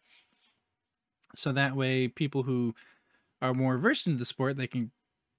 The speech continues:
could get these purchased by randos that don't know what's going on, and they'd be like, "Oh, thanks, I like that player. Cool, thank you."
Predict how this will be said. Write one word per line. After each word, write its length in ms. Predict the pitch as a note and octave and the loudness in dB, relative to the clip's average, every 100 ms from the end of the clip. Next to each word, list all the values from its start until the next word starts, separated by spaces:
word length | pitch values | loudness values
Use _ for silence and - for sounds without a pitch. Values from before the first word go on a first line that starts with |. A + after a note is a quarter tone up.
| - | -16
could 120 | G#2+ | -6
get 220 | C#3+ B2+ | -4 -4
these 340 | - A#2 A2 - | -4 -4 -4 -2
purchased 560 | - A#3 D3+ C3+ - - | 2 2 2 0 -2 -4
by 320 | - B2 A2+ A2 _ _ - | -2 0 -2 -4 _ _ -2
randos 440 | C#3 C#3 B2 B2+ | 2 2 2 -2
that 120 | A#2+ A#2 | -6 -4
don't 220 | A#2+ C#3 | -4 -2
know 320 | A2+ A2 G#2+ - _ _ _ | -4 -4 -6 -10 _ _ _
what's 160 | B2 - | -8 -4
going 320 | A#2 G#2+ G#2 | -2 -2 -2
on, 320 | G2+ D3 F#3 | -4 -2 -2
and 100 | C#3+ | 0
they'd 200 | C#3 C#3 | -2 0
be 80 | D#3 | 0
like, 160 | E3+ | 0
"Oh, 160 | A#3+ C#4 | 0 -2
thanks, 340 | D4+ D#4+ A#3 | 0 -2 0
I 60 | G3 | 0
like 200 | A#3+ C4 | 0 0
that 200 | G3+ D3+ | 0 0
player. 240 | D3 C3+ C#3 | 0 0 -2
Cool, 220 | - A#3+ | -2 0
thank 260 | B3+ B3+ | 0 2
you." 460 | A3 G3+ G3+ G3+ G3+ | 2 4 4 2 0